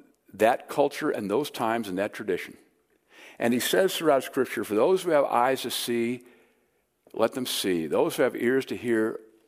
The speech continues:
let them hear." What do we hear when we hear those words? Do we hear a guy who's an ordinary man?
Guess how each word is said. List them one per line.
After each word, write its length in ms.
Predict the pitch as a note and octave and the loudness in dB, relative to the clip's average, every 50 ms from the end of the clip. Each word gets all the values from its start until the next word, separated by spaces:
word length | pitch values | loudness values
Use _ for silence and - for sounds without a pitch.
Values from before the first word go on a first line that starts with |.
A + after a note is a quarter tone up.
| _ _ _ _ _ _ - - | _ _ _ _ _ _ -14 -6
let 220 | - G#2 A2 - - | -4 -4 -4 -2 -4
them 160 | G#2+ F#2 E2 - - | -12 -12 -12 -12 -12
hear." 320 | B2+ C3+ G2+ D#2 C2 - _ _ _ _ _ _ _ _ _ _ _ _ _ _ _ _ _ _ _ _ _ _ _ _ _ _ _ - | -8 -8 -8 -8 -8 -12 _ _ _ _ _ _ _ _ _ _ _ _ _ _ _ _ _ _ _ _ _ _ _ _ _ _ _ -2
What 140 | G2+ A#2+ | 0 0
do 60 | F3 A3 | 2 2
we 120 | A#3 F#3 | 0 0
hear 240 | B2 D3+ F#3 A#3 G#3 | 0 0 2 2 2
when 120 | D3+ G#2+ | 2 0
we 100 | G2+ G2 | 0 -2
hear 160 | F2+ A2+ A2+ | -2 -2 -2
those 240 | G#2 G#2 G#2+ F#2+ - | -2 -2 -4 -6 -6
words? 500 | G2+ A#2 C#3 C3 A2+ - - - - - _ _ _ _ _ _ _ _ _ _ _ _ _ _ _ _ _ _ _ _ _ _ _ _ _ _ | -4 -2 -2 -2 -4 -6 -10 -16 -18 -20 _ _ _ _ _ _ _ _ _ _ _ _ _ _ _ _ _ _ _ _ _ _ _ _ _ _
Do 80 | - | -2
we 80 | A2 G#2 | 0 2
hear 160 | A2 C#3 E3 | 4 4 2
a 60 | E3 | 2
guy 340 | B2+ F#2+ G2+ G2 A2 C3 E3 | 2 2 2 4 4 4 2
who's 160 | E3 C#3 G2 | 0 0 -2
an 60 | G#2 G#2 | 0 2
ordinary 420 | G#2+ A#2 A#2 A#2 B2+ B2+ B2+ A#2+ | 2 2 2 2 2 2 2 2
man? 380 | G#2+ G#2+ A#2 C3 E3+ G3 G3+ | 0 0 0 0 0 -2 -4